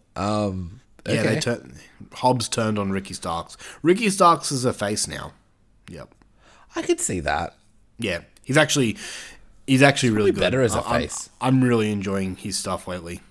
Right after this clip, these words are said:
Speaker 1: Oh, Tim.
Speaker 2: Yes.
Speaker 1: Tim, you're enjoying Ricky Starks.
Speaker 2: Mm-hmm.
Speaker 1: Wow.
Speaker 2: I know.
Speaker 1: Wow.
Speaker 2: It's not that shocking. Like, it's not me saying I fucking love Cody Rhodes or anything, but it's,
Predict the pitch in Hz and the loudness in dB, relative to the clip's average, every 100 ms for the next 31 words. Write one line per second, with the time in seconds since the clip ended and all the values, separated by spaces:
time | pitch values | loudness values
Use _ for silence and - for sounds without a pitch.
0 | _ _ _ _ - - 113 139 - _ | _ _ _ _ -16 -2 0 0 -2 _
1 | - _ _ - - - 208 98 78 120 | -20 _ _ -14 -8 -2 0 0 -4 -12
2 | - - - - - - 120 95 - 190 | -16 -20 -20 -20 -18 -6 -6 -4 -2 0
3 | 110 92 78 151 208 208 123 107 104 92 | 0 -2 -6 -2 2 2 2 2 0 0
4 | 95 117 131 - 151 90 101 - - - | -2 -6 -8 -2 0 0 -4 -10 -18 -18
5 | - 131 127 127 131 143 143 _ _ _ | -4 0 2 4 4 2 -2 _ _ _
6 | _ _ _ _ 85 82 78 76 85 85 | _ _ _ _ -4 -2 0 -2 -6 -6
7 | - - - 120 117 101 98 - - - | -10 -10 -2 0 0 -2 -4 -12 -20 -18
8 | - - - 78 76 - 95 _ - - | -20 -20 -16 -12 -10 -12 -14 _ -20 -18
9 | - - - - - - - - - 147 | -16 -14 -16 -18 -18 -20 -20 -8 0 6
10 | 226 190 143 139 165 - - 104 117 117 | 8 6 2 2 2 2 0 0 0 0
11 | 123 131 139 156 139 127 - 117 113 107 | 2 2 2 2 4 4 4 2 0 0
12 | 101 107 - 104 107 101 101 95 117 98 | 0 0 0 -2 -2 -2 -2 -2 -2 0
13 | 92 101 120 104 95 82 90 101 120 101 | 0 0 0 0 -2 -6 -6 -6 -4 -4
14 | 87 87 101 - - | -4 -4 -4 -4 -6